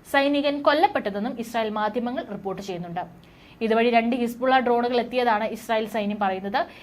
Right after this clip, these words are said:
ഇതിനെ നിർവീര്യമാക്കുന്നതിനിടെയാണ് സ്ഫോടക വസ്തു, ഏഹ്, ചിതറിത്തെറിക്കുകയായിരുന്നുവെന്നാണ് വിശദീകരണം. ടെലാവീവിലെ ഇസ്രായേൽ സൈനിക താവളം ലക്ഷ്യമിട്ട്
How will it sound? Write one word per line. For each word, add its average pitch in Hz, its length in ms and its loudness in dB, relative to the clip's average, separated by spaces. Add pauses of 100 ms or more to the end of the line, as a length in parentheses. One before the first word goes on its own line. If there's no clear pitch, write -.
(140)
ഇതിനെ 247 260 0
നിർവീര്യമാക്കുന്നതിനിടെയാണ് 247 1300 0
സ്ഫോടക 220 400 -2
വസ്തു, 226 360 -6 (360)
ഏഹ്, 214 220 6
ചിതറിത്തെറിക്കുകയായിരുന്നുവെന്നാണ് 233 1300 2
വിശദീകരണം. 170 600 -6 (460)
ടെലാവീവിലെ 226 500 4
ഇസ്രായേൽ 240 420 0
സൈനിക 240 360 -2
താവളം 233 320 2
ലക്ഷ്യമിട്ട് 233 520 -2